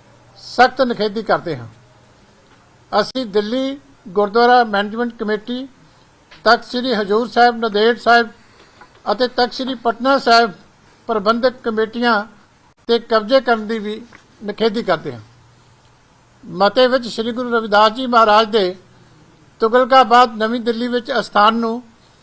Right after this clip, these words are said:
ਢਹਿ ਢੇਰੀ ਕਰਨ ਦੀ ਨਿਖੇਧੀ ਕੀਤੀ ਗਈ ਤੇ ਇਸ ਦੀ ਮੁੜ ਉਸਾਰੀ ਵਾਸਤੇ ਵੱਖਰੀ ਥਾਂ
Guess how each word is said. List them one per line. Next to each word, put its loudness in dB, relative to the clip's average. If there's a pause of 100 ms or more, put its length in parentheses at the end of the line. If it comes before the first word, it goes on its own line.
(380)
ਢਹਿ 6
ਢੇਰੀ 0
ਕਰਨ 0
ਦੀ -4
ਨਿਖੇਧੀ -4
ਕੀਤੀ -10
ਗਈ -2
ਤੇ -4
ਇਸ -6
ਦੀ -8
ਮੁੜ 0
ਉਸਾਰੀ 0
ਵਾਸਤੇ 0 (720)
ਵੱਖਰੀ -2
ਥਾਂ 2